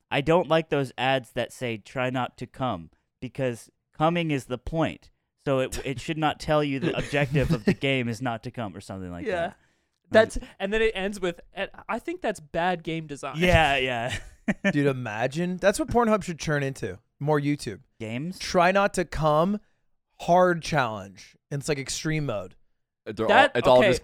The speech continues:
Speaker 4: just
Speaker 2: I'm gonna,
Speaker 4: <laughs>
Speaker 2: I'm
Speaker 3: It's
Speaker 2: gonna,
Speaker 3: all just
Speaker 2: I'm gonna
Speaker 3: YouTube
Speaker 2: beat you
Speaker 3: content, but
Speaker 2: to
Speaker 3: for
Speaker 2: this.
Speaker 3: porn.
Speaker 2: It, that exists.
Speaker 3: Does it?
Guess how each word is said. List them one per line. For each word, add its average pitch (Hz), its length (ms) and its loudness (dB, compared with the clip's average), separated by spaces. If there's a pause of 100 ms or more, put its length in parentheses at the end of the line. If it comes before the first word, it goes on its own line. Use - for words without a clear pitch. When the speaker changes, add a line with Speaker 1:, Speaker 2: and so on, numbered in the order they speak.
Speaker 4:
just - 120 -6
Speaker 2:
I'm 196 140 6
gonna, 349 240 6
Speaker 4:
<laughs> - 20 0
Speaker 2:
I'm 208 200 4
Speaker 3:
It's 185 100 2
Speaker 2:
gonna, 233 80 12
Speaker 3:
all 247 80 12
just 269 120 4
Speaker 2:
I'm 302 120 8
gonna 220 140 8
Speaker 3:
YouTube - 140 2
Speaker 2:
beat 226 60 4
you 233 80 6
Speaker 3:
content, 247 340 0
but 226 60 0
Speaker 2:
to 214 60 0
Speaker 3:
for 220 80 0
Speaker 2:
this. 226 320 6
Speaker 3:
porn. - 120 -12 (180)
Speaker 2:
It, 226 280 2
that 226 240 8
exists. 170 720 -4
Speaker 3:
Does 165 220 8
it? 302 260 6